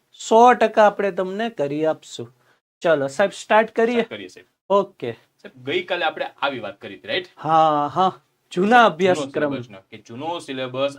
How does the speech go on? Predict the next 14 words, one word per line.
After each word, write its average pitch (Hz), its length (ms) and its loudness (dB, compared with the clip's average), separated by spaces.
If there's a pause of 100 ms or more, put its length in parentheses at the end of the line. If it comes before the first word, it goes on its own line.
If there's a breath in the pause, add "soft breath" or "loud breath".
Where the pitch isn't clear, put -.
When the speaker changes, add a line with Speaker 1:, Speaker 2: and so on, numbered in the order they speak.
Speaker 2:
આવો 139 280 -4
હતો 117 340 -10
ગઈ 131 220 -8
વખતે 135 360 -8
મહેસૂલી 117 420 -12
તલાટીમાં. 113 540 -8
Speaker 1:
મહેસૂલી 214 540 2
તલાટી. 175 720 -2
Speaker 2:
અને 123 160 -12
સો - 260 -8
માર્કનું 120 260 -6
છે, 117 100 -14
પેપર 131 320 -6
હતું. 127 240 -12